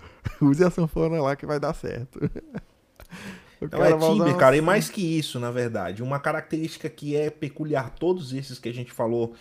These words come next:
Speaker 2: inclusive, é, é, raiz, todos eles dominam o seu instrumento, dominam,
Speaker 1: Sim.
Speaker 2: sabem o que eles podem tirar do instrumento deles.
Speaker 1: Exatamente.
Speaker 2: Todos eles estudam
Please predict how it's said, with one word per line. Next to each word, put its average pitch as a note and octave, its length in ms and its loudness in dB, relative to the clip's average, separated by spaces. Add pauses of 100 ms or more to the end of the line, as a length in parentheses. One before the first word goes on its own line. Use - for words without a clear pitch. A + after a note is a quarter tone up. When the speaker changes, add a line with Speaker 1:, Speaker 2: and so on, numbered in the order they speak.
(140)
Speaker 2:
inclusive, B2 720 -6 (140)
é, A2 80 -4
é, G#2 540 -6
raiz, B2+ 500 -4 (1300)
todos E3 280 0
eles D3 240 0
dominam D3 540 0
o - 40 -4
seu C3+ 280 -4
instrumento, A2 720 -8 (140)
dominam, C3 840 -2
Speaker 1:
Sim. - 40 -14
Speaker 2:
sabem A#2+ 1000 0
o G#2+ 80 -4
que D#3+ 280 -8
eles A#2+ 240 -6
podem C#3 400 -4
tirar C#3+ 580 0
do B2 200 -4
instrumento G#2+ 680 -8
deles. G2+ 480 -14 (100)
Speaker 1:
Exatamente. A#2 600 -10 (320)
Speaker 2:
Todos E3 380 2
eles C3+ 300 -6
estudam C#3 760 -6